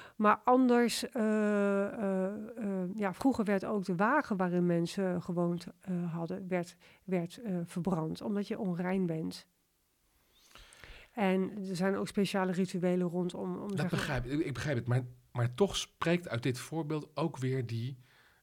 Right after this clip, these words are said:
Speaker 2: eh, die moeilijke verhouding tot je eigen achtergrond.
Speaker 1: Ja.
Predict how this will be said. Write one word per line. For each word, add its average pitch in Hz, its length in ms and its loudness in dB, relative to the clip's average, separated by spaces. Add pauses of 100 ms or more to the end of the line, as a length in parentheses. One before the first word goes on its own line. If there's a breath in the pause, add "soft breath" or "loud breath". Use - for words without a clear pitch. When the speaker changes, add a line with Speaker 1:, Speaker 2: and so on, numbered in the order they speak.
(160)
Speaker 2:
eh, 107 160 -6
die 110 100 0
moeilijke 165 320 0
verhouding 120 360 0
tot 123 140 -2
je 127 80 -2
eigen 98 240 -4
achtergrond. - 640 -8
Speaker 1:
Ja. 254 240 2